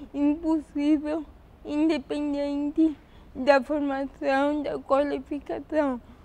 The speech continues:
porque, é, hoje realmente é necessário,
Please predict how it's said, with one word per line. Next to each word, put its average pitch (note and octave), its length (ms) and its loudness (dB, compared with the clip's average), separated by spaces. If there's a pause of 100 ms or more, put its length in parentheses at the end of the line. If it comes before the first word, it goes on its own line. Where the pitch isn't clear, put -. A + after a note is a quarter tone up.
(280)
porque, C4 520 0 (1000)
é, B3 460 2 (580)
hoje C#4+ 400 8
realmente D#4 1200 2 (460)
é C#4+ 240 2
necessário, D4 1120 0